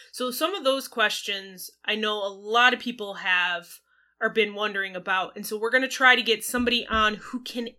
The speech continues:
answer those questions so that there's not us, you know, just say, stating what we think it's gonna be like based on our experience from a year ago, which was a s-, much smaller competition.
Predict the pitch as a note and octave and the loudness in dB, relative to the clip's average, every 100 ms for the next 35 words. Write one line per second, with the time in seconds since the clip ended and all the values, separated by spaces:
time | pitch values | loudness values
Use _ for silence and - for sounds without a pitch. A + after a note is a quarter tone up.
0 | _ B3+ B3+ B3+ - F#3+ E3 A#2 - - | _ -2 0 2 -2 -6 -10 -14 -14 -10
1 | E3 - - - - G#3+ G#3+ A3 G#3+ G#3+ | -10 -8 -12 -10 -8 -4 -4 -2 -2 -2
2 | A3 A3+ A3+ A#3 A3+ - - _ - _ | -4 0 4 6 6 2 -6 _ -20 _
3 | - G#3+ G#3 - - A3 G3+ F#3 G#3 G3 | -2 -2 0 -6 -8 -6 -6 -6 -6 -4
4 | - G#3+ G3 F3+ - - - A3 G#3 G3 | -4 -2 -4 -8 -10 -8 2 2 2 -2
5 | G3 F#3 A3 D4+ E4 A3+ G3 G3 - G#3 | -8 -8 -2 -2 -2 -4 -4 -6 -8 -6
6 | G3 G3 F3+ F3+ F3+ G3 F#3+ - F#3 F#3 | -6 -8 -8 -8 -6 -6 -6 -4 -6 -4
7 | F3 E3+ - F#3+ F3 F3 E3+ - F#3 F#3 | -6 -8 -12 -10 -10 -12 -14 -12 -12 -10
8 | F#3 A3 B3 A3 G3 F3+ F#3 - F3+ E3+ | -6 0 0 0 -4 -8 -10 -12 -12 -16
9 | E3+ - - G3 G#3 G#3 - - G#3+ F#3+ | -12 -14 -14 -8 -6 -6 -8 -10 -8 -8
10 | F#3+ F3 E3 E3 - - F3+ - - F#3+ | -8 -10 -12 -12 -16 -16 -16 -16 -14 -12
11 | - - | -10 -12